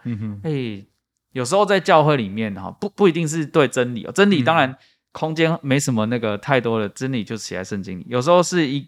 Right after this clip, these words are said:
Speaker 2: 一件事情的看法，
Speaker 1: 嗯哼。
Speaker 2: 好，一个做法，还有我们刚刚讨论到的一个文化啦，吼，是不是以前的人都怎么做？好，那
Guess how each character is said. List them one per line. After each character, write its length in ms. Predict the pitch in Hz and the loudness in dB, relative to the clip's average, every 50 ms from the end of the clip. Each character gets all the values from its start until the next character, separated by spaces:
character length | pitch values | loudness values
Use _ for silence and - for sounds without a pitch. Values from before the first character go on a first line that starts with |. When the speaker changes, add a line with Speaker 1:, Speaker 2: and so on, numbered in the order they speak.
| _ | _
Speaker 2:
一 80 | - 139 | -6 2
件 160 | 131 180 170 | 4 4 4
事 80 | 147 - | 4 0
情 100 | 160 127 | -4 -6
的 80 | 107 | -6
看 280 | 107 - 139 120 101 95 | -6 -2 -2 -2 -2 -2
法， 160 | - - - - - | -8 -10 -10 -8 -6
Speaker 1:
嗯 120 | 131 120 | -4 -4
哼。 360 | 107 113 110 104 101 101 101 - | -4 -4 -6 -6 -8 -12 -14 -10
Speaker 2:
好， 260 | - 107 101 101 90 | -6 -4 -4 -4 -2
一 80 | 131 | -2
个 80 | 139 143 | -2 -2
做 300 | 139 - 170 156 127 113 | 0 0 2 2 2 2
法， 180 | - - - - | 0 -4 -8 -8
还 180 | - 117 123 | -6 -2 0
有 80 | 135 127 | 0 0
我 40 | 117 | 0
们 80 | 113 | 0
刚 80 | 117 127 | 0 -2
刚 80 | 127 | -2
讨 140 | 131 113 107 | 0 0 0
论 180 | 104 120 123 120 | 2 2 2 2
到 140 | 120 113 110 | 4 2 2
的 120 | 107 107 | 2 0
一 80 | 110 110 | -4 -4
个 140 | 113 107 | -4 -4
文 240 | 104 104 98 95 104 113 | -4 -4 -6 -6 -8 -10
化 360 | 110 120 127 120 110 101 98 | -6 -2 0 2 2 2 0
啦， 260 | 98 95 92 95 95 | -2 -4 -6 -6 -6
吼， 260 | 101 104 104 101 98 | -6 -6 -6 -6 -8
是 140 | 101 120 120 | -10 -10 -10
不 80 | 113 110 | -10 -10
是 160 | 113 123 120 | -8 -8 -8
以 100 | 107 98 | -8 -10
前 220 | - - 98 101 | -8 -10 -8 -6
的 80 | 107 107 | -4 -4
人 140 | 101 98 101 | -4 -4 -4
都 120 | 113 117 | -4 -6
怎 140 | 113 - 101 | -6 -8 -12
么 100 | 87 85 85 | -12 -14 -12
做？ 340 | - - 110 98 85 - _ _ _ _ _ _ _ _ _ _ _ _ _ | -8 -6 -4 -4 -6 -8 _ _ _ _ _ _ _ _ _ _ _ _ _
好， 140 | _ - 110 | _ -12 -6
那 280 | 113 139 156 147 127 | -2 2 2 2 2